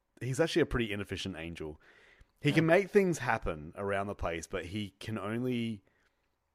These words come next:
Speaker 1: he, he helps people, but he has to help them help themselves. You know what I mean?
Speaker 2: Yeah,
Speaker 1: Like,
Speaker 2: because
Speaker 1: he,
Speaker 2: of free will.
Speaker 1: he's not, he's not a genie. He can't just, like, sort of go, "All right, I'm gonna fix all your problems." He,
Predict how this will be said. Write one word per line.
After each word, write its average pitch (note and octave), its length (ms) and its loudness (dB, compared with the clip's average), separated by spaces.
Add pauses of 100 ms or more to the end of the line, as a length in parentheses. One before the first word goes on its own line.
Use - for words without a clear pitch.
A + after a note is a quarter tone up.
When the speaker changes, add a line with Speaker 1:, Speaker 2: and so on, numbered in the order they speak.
(380)
Speaker 1:
he, G#2 220 -8 (680)
he C3 180 2
helps D#3 320 6
people, A2+ 380 0
but G2+ 100 0
he G2+ 80 4
has A2 200 0
to A2 80 -2
help G#2+ 260 0
them F#2+ 200 -4
help F#2 180 -4
themselves. G2 640 -6 (640)
You G#2 100 -6
know G#2+ 140 0
what G2+ 60 -2
I A2+ 40 -2
mean? E3 160 -2 (380)
Speaker 2:
Yeah, F#3 160 0
Speaker 1:
Like, G#2+ 80 -2
Speaker 2:
because C3 240 0
Speaker 1:
he, D3 60 2
Speaker 2:
of C#3 80 0
free C#3 160 -2
will. C3 280 -2 (220)
Speaker 1:
he's C#3 100 0
not, D3+ 180 6
he's C3+ 120 2
not D#3 100 6
a A#2 40 6
genie. F#2+ 500 2 (220)
He G#2+ 100 -8
can't A#2+ 220 2
just, A2+ 160 -4
like, F#2+ 180 0
sort F#2+ 160 -6
of F2+ 140 -6
go, F2+ 340 -2
"All F2+ 60 -2
right, E2+ 200 -2
I'm F2 120 -6
gonna F2+ 100 -4
fix F2+ 240 -12
all F2 60 -6
your E2 80 -10
problems." D#2+ 420 -8
He, F#2+ 180 -4